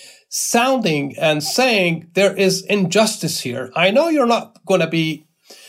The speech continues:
granting this petition, but nonetheless, I'm gonna keep on fighting for my rights because I believe that these rights belong to me and I would need to be fighting discrimination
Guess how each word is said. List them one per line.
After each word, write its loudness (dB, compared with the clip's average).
granting 2
this -2
petition, -6
but 0
nonetheless, 0
I'm 2
gonna 0
keep -4
on 2
fighting 2
for 2
my 2
rights 0
because -2
I 4
believe -2
that -2
these 0
rights -2
belong 2
to -2
me -4
and 4
I 4
would -2
need 0
to 2
be 0
fighting 0
discrimination -4